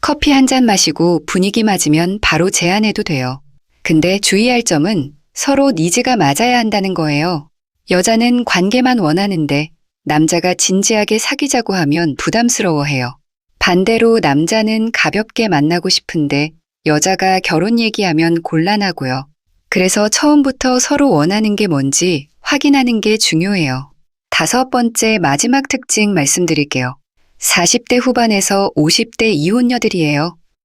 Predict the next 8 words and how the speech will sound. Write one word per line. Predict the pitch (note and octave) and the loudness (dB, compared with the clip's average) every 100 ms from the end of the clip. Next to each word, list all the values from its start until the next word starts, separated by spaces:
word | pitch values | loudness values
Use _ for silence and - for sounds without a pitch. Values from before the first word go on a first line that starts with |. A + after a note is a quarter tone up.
| _ | _
오십 | D#3+ F#3 D4 D4 | 0 0 0 0
대 | C4+ | 0
남성분들한테는 | A#3+ D3+ E3 C4 B3+ B3 A#3 A3 G#3 G3 F#3 F#3+ G3 | 2 2 2 0 0 -2 0 0 -2 -2 0 0 -2
이게 | D#3+ D3+ F3 F#3 | -4 0 0 0
가장 | - C#3+ E3 E3 | -2 -2 0 0
현실적이고 | F#3 C#4+ D4+ E4 D4+ G#3+ D3+ C#3+ G3+ D4 - - | 0 0 0 0 0 -2 -2 -2 -2 -2 -6 -8
좋은 | - D#3+ B3+ | -2 2 2
선택이에요. | C#4 C#4 C4+ B3+ F#3 C#3 B2+ C3 | 2 0 0 -2 -2 -2 -2 -6